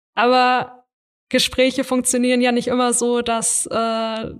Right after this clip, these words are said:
alles eben perfekt läuft. Es gibt zum Beispiel mal Zwischenfragen.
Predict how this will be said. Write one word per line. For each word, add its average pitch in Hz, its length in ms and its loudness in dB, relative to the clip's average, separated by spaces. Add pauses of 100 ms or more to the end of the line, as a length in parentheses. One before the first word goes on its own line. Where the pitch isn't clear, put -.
(420)
alles 240 320 2
eben 233 260 -2
perfekt - 580 -6
läuft. 247 460 2 (280)
Es - 120 -2
gibt 233 160 -4
zum 226 140 -2
Beispiel 220 300 -2
mal 214 200 -8
Zwischenfragen. 277 1080 -2